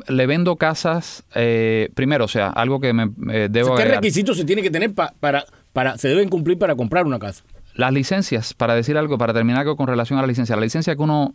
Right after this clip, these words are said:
Speaker 1: que uno tiene con el estado de la Florida es solamente válida en el estado de la Florida.
Speaker 2: Tú no puedes vender una en
Speaker 1: Yo no puedo
Speaker 2: Connecticut,
Speaker 1: vender en
Speaker 2: ni
Speaker 1: Nueva York, ni en Connecticut, ni en otro, otro estado. Debo referirlo a un colega que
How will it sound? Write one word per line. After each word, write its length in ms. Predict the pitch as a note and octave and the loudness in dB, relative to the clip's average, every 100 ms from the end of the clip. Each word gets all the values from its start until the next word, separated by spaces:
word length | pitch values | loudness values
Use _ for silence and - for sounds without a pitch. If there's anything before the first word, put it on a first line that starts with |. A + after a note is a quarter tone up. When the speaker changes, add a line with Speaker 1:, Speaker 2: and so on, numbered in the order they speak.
| _ - | _ -4
Speaker 1:
que 120 | B2 | 0
uno 160 | C#3+ B2+ | 0 0
tiene 460 | C#3+ D3 A#2 G2+ - | 0 0 0 -2 -4
con 180 | G#2+ A2 | 0 0
el 60 | |
estado 280 | G#2+ C#3+ C#3 | 0 0 2
de 40 | C#3 | 2
la 100 | C3 | 0
Florida 360 | B2+ D3 C#3 | -2 0 -2
es 100 | - | -2
solamente 400 | A#2 C3+ C#3 C3+ | -2 0 0 0
válida 360 | B2+ C3+ C3+ - | 0 0 0 -2
en 160 | - D#3 | -2 0
el 80 | C#3 | 0
estado 280 | A2+ B2+ A#2+ | -2 0 0
de 60 | A#2 | 0
la 80 | |
Florida. 340 | G#2+ G#2+ G2 E2 | -2 -2 -2 -2
Speaker 2:
Tú 100 | D3 | -2
no 80 | D3+ | 0
puedes 180 | D#3 D#3+ | 2 2
vender 260 | C#3 D#3 | 2 2
una 140 | D#3 D3+ | 2 0
en 60 | |
Speaker 1:
Yo 100 | B2+ | 2
no 80 | C3 | 2
puedo 100 | C#3 C#3 C3+ | 2 4 4
Speaker 2:
Connecticut, 100 | C3 | 2
Speaker 1:
vender 180 | C3 B2+ | 2 2
en 60 | |
Speaker 2:
ni 60 | B2 | 2
Speaker 1:
Nueva 180 | A#2+ A2+ | 2 2
York, 200 | C#3 D3+ | 2 2
ni 60 | C3 | 0
en 60 | |
Connecticut, 520 | A#2 A#2+ C3+ C#3 C#3+ C#3+ | 0 0 0 -2 -4 -2
ni 220 | A#2 A2 | 0 2
en 100 | A2 | 2
otro, 460 | A#2+ B2 A#2+ A2+ A2 | 0 0 0 2 2
otro 220 | A#2 A#2 | 0 -2
estado. 340 | A#2+ G2 F#2+ - | -2 0 -2 -2
Debo 380 | A#2 B2 C#3 - | -2 0 0 -4
referirlo 680 | - C3 - B2+ E3 E3+ B2 | -4 -2 0 0 0 2 2
a 40 | |
un 100 | C3+ | 0
colega 400 | C#3 B2+ A2 C#3+ - - - - - _ _ _ - | 0 0 0 -2 -8 -20 -20 -20 -20 _ _ _ -2
que 340 | C3+ D#3 | 0 0